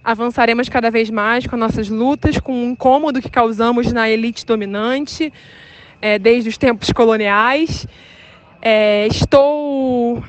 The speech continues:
em segurança na medida do possível, precisei sair do meu estado por um tempo, até que se concretize uma análise de risco sobre as últimas ameaças, mas seguimos na luta, né? Infelizmente, é um momento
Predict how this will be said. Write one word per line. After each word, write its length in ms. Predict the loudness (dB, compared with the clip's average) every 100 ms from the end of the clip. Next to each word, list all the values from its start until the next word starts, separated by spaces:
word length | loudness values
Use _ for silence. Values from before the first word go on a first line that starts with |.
| -8
em 140 | -6
segurança 640 | -4 -2 0 0 -2 -4 -6
na 100 | -4
medida 260 | -4 -4
do 100 | -6
possível, 680 | -10 -12 -6 -2 0 0 -2
precisei 460 | -6 -12 -6 -2 0
sair 280 | 2 0 -4
do 80 |
meu 120 | -6 -8
estado 400 | -6 -2 -2 -2
por 160 | -6
um 160 | -6 -6
tempo, 560 | -4 -4 -4 -8 -10 -10 _ _ -20 -20 -20 -10
até 360 | -8 -2 0 0
que 80 | -4
se 140 | -8
concretize 680 | -4 -2 0 -2 -2 -4 -2
uma 100 | 0
análise 300 | 0 -2 -4
de 100 | -4
risco 380 | -4 -4 -4 -2
sobre 240 | 2 4
as 80 | 2
últimas 280 | 2 0 0
ameaças, 760 | 0 2 2 0 0 -4 -4 -10 -20 -20 -20 -20 -4
mas 220 | -2 0
seguimos 280 | -2 0 2
na 100 | 2
luta, 400 | 4 2 0 -4
né? 340 | -2 0 0
Infelizmente, 680 | -2 -2 -2 0 0 0 0
é 20 |
um 60 | 2
momento 520 | 2 2 0 -2 -4